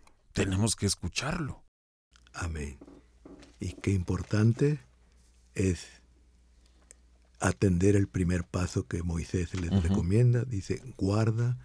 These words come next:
Speaker 2: silencio".
Speaker 1: Ujú.
Speaker 2: Eso es lo primero.
Speaker 1: Ujú.
Speaker 2: Que aprendamos a guardar silencio.
Speaker 1: Amén.
Speaker 2: Porque el Señor tiene aún muchas cosas que decirnos.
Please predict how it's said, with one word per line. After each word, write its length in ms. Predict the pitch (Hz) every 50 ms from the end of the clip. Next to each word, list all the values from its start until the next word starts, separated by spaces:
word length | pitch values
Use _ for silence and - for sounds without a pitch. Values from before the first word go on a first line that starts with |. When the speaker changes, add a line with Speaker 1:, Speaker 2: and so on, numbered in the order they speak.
| - - - _ _ _ _ _ -
Speaker 2:
silencio". 680 | - 101 87 78 82 85 76 71 - - - - - - - -
Speaker 1:
Ujú. 380 | 92 92 90 82 95 95 104 - _ - - - - -
Speaker 2:
Eso 260 | - 104 110 - 127
es 20 |
lo 120 | 131 135 127
primero. 560 | - 113 104 101 113 120 78 69 - - - - - - - - - - -
Speaker 1:
Ujú. 380 | - 98 92 85 98 101 98 - - - - - - - - - - -
Speaker 2:
Que 100 | - 107
aprendamos 840 | 104 - - 117 107 101 95 90 90 113 147 170 170 127 104 - -
a 60 | 95
guardar 640 | 87 82 87 90 85 80 82 85 85 85 82 78 - - - -
silencio. 680 | - - 80 80 90 92 90 82 - - 76 71 73 - - - - -
Speaker 1:
Amén. 480 | 92 87 82 82 87 87 87 85 78 - -
Speaker 2:
Porque 300 | - 95 92 - - 110
el 80 | 104 -
Señor 460 | - 104 95 95 107 123 135 - -
tiene 400 | - - 135 127 123 123 120 110
aún 380 | 101 101 101 107 110 107 104
muchas 360 | 107 127 147 - - 156 - -
cosas 500 | - - - 120 - - 80 - - - - - _ _ _ _ _ _ - - _ -
que 120 | 98 95
decirnos. 600 | 87 82 - - - 160 170 175 139 92 65 -